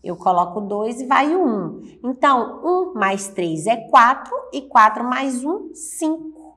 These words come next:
Olha que o resultado deu exatamente o valor do meu minuendo.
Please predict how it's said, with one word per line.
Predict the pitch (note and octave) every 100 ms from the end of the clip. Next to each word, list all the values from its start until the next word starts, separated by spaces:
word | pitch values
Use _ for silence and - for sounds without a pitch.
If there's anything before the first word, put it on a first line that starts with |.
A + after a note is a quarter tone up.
| _ _ _ _ - - - - - _ D#4+
Olha | F#4 G4+ C#4+
que | C4+
o | D4
resultado | E4 D#4+ D#4 C#4+ D#4 D#4+ E4+ C4+
deu | A#3 B3+ C4
exatamente | B3+ B3 A#3+ A4 A#4 C#4+ A#3 B3+ D4+ D4+ C4+
o |
valor | A#3+ A3+ C4 C4+
do | A#3
meu | A3 G#3
minuendo. | G3+ G3+ A#3+ D4 A3 D#3+ D3+ C#3 D3+